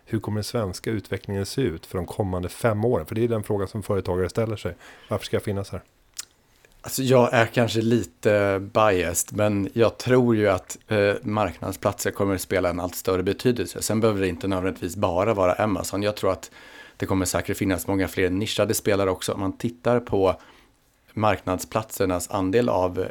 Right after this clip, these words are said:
Speaker 2: e-handeln så står de för kanske trettio procent eller liknande i många andra europeiska länder. Och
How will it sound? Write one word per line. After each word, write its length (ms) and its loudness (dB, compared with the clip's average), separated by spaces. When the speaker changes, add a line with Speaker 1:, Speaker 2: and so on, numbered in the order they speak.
Speaker 2:
e-handeln 580 -2
så 160 -10
står 240 -6
de 120 -4
för 120 -16
kanske 300 -12
trettio 520 -10
procent 520 -8
eller 140 -4
liknande 420 -8
i 20 -2
många 260 -2
andra 160 -4
europeiska 400 -6
länder. 300 -6
Och 80 -6